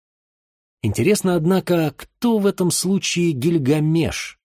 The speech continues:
избранник Инанны, вступивший с ней в смертоносную борьбу? Прототип семинарского философа Хамы Брута,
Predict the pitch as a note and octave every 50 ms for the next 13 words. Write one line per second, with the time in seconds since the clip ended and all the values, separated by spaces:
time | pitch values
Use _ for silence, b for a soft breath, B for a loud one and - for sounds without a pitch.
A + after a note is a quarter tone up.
0 | _ _ _ _ _ _ _ - G2 F#2 F2+ E2+ G2 G#2+ B2 C3 C3 B2+ B2+ A#2+
1 | - - B2+ A#2+ A#2+ B2+ C3+ C3+ C3+ C3+ B2 - - - - A#2 A2 - D3 C3+
2 | - - C3 A#2+ - - C3 C#3+ D3 C#3+ A#2 - _ _ _ - - - B2 C3+
3 | B2+ - C3 B2+ C#3 D3 - - D3 C#3 C3 B2+ A#2 A#2 B2 A#2 A2+ G#2+ G#2 A#2
4 | D#3+ G3+ G#3 - _ _ _ _ _ _ _ _ _ _ _ _ _ _ _ -
5 | A2+ B2+ - C#3 B2+ - - A3 D#3+ - - - C#3+ C#3+ C#3+ D3+ E3+ F3 - -
6 | - E3+ D3 D#3 C#3+ - - D3 C#3+ D#3+ F3+ E3+ - - D#3 - - C#3 B2 -
7 | - B2 A#2+ C3 D3+ C3+ G#2+ G2+ A2+ A#2+ E3+ G#3+ A#3+ - - A2 D#2 -